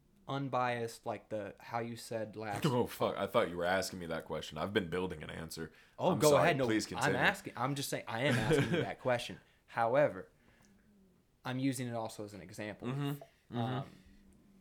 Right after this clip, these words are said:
Speaker 1: how do you take that, <gasps> like the, like, you know what I mean? Like the,
Speaker 2: Yeah.
Speaker 1: you take the breath out and you're, how do you, how does your mind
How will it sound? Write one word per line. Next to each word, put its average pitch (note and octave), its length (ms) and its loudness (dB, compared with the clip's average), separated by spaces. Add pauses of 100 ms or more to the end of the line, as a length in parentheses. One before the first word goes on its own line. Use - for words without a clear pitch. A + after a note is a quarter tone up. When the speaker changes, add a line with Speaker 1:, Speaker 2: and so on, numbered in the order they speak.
(2500)
Speaker 1:
how D#3+ 280 0
do F#3 80 -4
you G3 120 -4
take D3+ 320 -6
that, B2+ 400 -2 (300)
<gasps> - 300 -20
like C#3 280 -4
the, A#2+ 240 -2 (1300)
like, B2 200 -8 (260)
you D#3 120 -2
know C#3+ 120 2
what A2+ 100 2
I A2 80 -8
mean? G#2+ 240 -10
Like A2 220 -8
the, A2+ 200 0
Speaker 2:
Yeah. F2+ 220 2
Speaker 1:
you D#2+ 100 -2
take D3 240 0
the D3 60 -6
breath C3+ 300 -2
out A#2 360 0 (160)
and A#2+ 160 -8
you're, B2 200 -8
how C#3 260 -10
do E3 80 -6
you, D#3+ 220 -8
how - 340 -12
does D#3+ 240 -6
your D3 140 -4
mind C3 560 -8